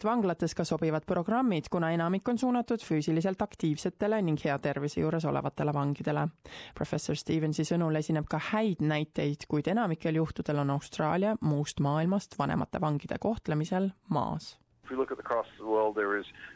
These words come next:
Speaker 2: nursing home behind bars, there are specialised units, there are examples of palliative care being, uh, special programs being given to prisoners.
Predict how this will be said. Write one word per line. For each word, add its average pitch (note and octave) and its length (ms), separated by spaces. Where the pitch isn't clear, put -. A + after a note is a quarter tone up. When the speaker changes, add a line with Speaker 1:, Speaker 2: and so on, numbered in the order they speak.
Speaker 2:
nursing B2 380
home A#2 240
behind A#2 480
bars, A2 520
there F#2+ 160
are F#2 200
specialised A2 640
units, A2 480
there G#2 220
are G2 360
examples G#2+ 600
of F#2 80
palliative G#2+ 480
care G#2+ 360
being, G#2 420
uh, G2+ 280
special - 300
programs G2+ 480
being G2 260
given F#2+ 300
to - 140
prisoners. G2+ 400